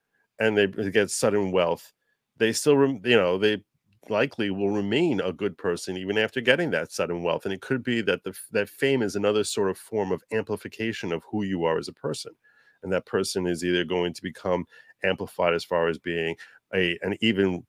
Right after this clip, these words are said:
worse person or an even better person. That's, that's how I think it may work.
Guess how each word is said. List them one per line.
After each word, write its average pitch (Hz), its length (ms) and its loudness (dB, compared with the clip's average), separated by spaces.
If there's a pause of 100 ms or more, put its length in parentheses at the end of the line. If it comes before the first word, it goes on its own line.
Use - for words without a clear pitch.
(140)
worse 110 340 4
person 156 420 2
or 110 180 8
an 117 60 4
even 127 240 0
better 151 220 2
person. - 420 -8
That's, - 220 -4
that's - 200 -6
how 151 120 0
I - 80 2
think - 260 -8
it 95 80 -2
may 98 360 4
work. 80 400 -2